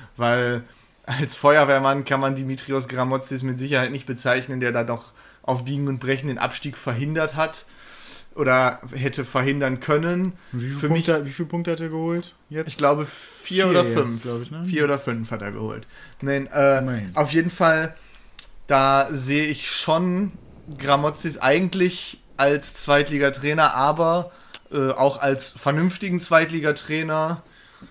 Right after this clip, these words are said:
Speaker 1: Ich meine, allzu viel hat er noch, äh, nicht an Stationen hinter sich im Profibereich, eigentlich nur Darmstadt vorher gehabt.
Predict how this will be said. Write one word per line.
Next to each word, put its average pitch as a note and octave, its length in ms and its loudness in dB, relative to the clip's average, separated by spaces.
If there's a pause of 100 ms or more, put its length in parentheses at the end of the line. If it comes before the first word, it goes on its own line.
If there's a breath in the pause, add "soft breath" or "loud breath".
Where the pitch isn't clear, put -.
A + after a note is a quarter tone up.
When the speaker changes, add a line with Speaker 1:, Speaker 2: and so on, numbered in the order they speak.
(120)
Speaker 1:
Ich - 100 -14
meine, C3+ 220 -2
allzu D#3 260 0
viel D3 200 0
hat C#3+ 100 2
er C#3+ 80 4
noch, - 460 -2
äh, C3 280 8
nicht D3+ 360 -4
an E3 120 -6
Stationen D#3 440 -4
hinter D3+ 240 -2
sich D3 160 -4
im C#3 100 -6
Profibereich, C#3 640 -2
eigentlich C3 400 -2
nur B2+ 160 -4
Darmstadt C3 560 0
vorher D3+ 380 0
gehabt. C#3+ 460 -4